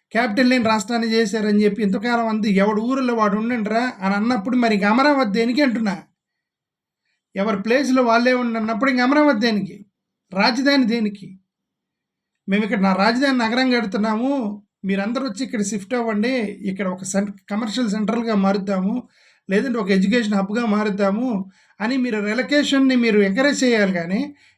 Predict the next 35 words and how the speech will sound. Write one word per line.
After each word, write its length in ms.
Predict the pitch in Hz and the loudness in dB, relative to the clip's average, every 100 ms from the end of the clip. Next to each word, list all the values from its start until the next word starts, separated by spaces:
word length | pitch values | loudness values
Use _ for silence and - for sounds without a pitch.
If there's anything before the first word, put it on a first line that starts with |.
| - | -2
ఏ 140 | 196 | 0
ప్రాంతం 460 | 220 254 262 262 254 | 2 2 2 2 2
వాళ్ళు 160 | 233 214 | 2 2
ఆ 100 | 214 | 0
ప్రాంతంలోనే 580 | 233 233 233 226 214 | -2 -2 -2 0 2
ఉండాలి, 480 | 202 196 190 202 247 | 2 2 2 0 2
ఏ 80 | 214 | 2
ఊరు 240 | 214 233 | 2 0
వాళ్ళు 200 | 240 208 | -2 0
ఆ 80 | 196 | 0
ఊర్లోనే 440 | 208 214 202 190 180 | 2 2 0 0 -2
ఉండాలి. 480 | 170 170 170 226 - _ - | -6 -6 -4 -6 -8 _ -10
ఈ 60 | 196 | -2
అమరావతిలో 540 | 190 220 233 214 208 | 0 0 0 0 2
ఎవరిని 300 | 190 208 208 | 2 2 0
రానివ్వము, 800 | 196 170 196 208 196 190 262 - _ _ _ _ _ _ | 0 0 2 2 2 2 0 -6 _ _ _ _ _ _
ఇది 120 | 196 180 | -8 -2
కేవలం 380 | 208 233 233 | 2 2 0
అమరావతిలో 840 | 220 208 220 214 208 202 233 269 - _ _ _ _ _ | -2 0 0 0 -2 -2 -4 -4 -8 _ _ _ _ _
కేవలం, 500 | 202 214 220 220 240 _ _ - | -4 -2 -2 -4 -10 _ _ -8
ఆ, 360 | 175 165 160 - | -6 -6 -8 -6
మే-, 300 | 190 170 190 | -4 0 0
మేము 300 | 190 190 202 | 2 2 2
అనుకున్న 300 | 202 208 208 | 0 0 0
వాళ్ళు 220 | 208 196 | 0 2
మాత్రమే 400 | 185 185 196 175 | 2 0 -4 -8
ఉంటారు 380 | 175 170 170 165 | -8 -8 -10 -10
అన్నప్పుడు 380 | 165 180 190 240 | -8 -10 -6 -4
ఇంక 140 | 233 | 0
మరి 160 | 196 185 | 0 2
మీరే 240 | 190 269 | 0 0
చందాలు 400 | 262 214 226 254 | -2 -4 -2 2
వేసుకుని 300 | 240 202 233 | 0 0 -2
కట్టాలి. 340 | 196 190 202 175 | -2 -2 -2 -4
కానీ 340 | 160 151 - | -6 -12 -16